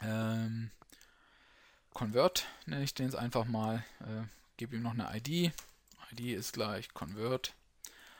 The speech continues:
Und hole mir ganz kurz die Referenz auf diesen Button, indem ich einfach sage, er war Button ist gleich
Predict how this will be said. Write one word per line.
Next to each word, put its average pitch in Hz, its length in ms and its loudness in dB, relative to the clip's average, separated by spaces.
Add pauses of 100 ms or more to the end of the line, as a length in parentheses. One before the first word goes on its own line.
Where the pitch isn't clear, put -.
(120)
Und 113 320 -2
hole 123 160 4
mir 120 160 2
ganz 117 300 -2
kurz 123 380 -2
die - 120 -4
Referenz 113 520 0
auf 127 100 0
diesen 131 320 -4
Button, 117 380 0 (580)
indem 113 180 0
ich 104 60 -2
einfach 104 160 -2
sage, 101 420 -4
er 101 140 -6
war 92 180 -6
Button 113 460 -4 (840)
ist - 160 -4
gleich 104 480 -4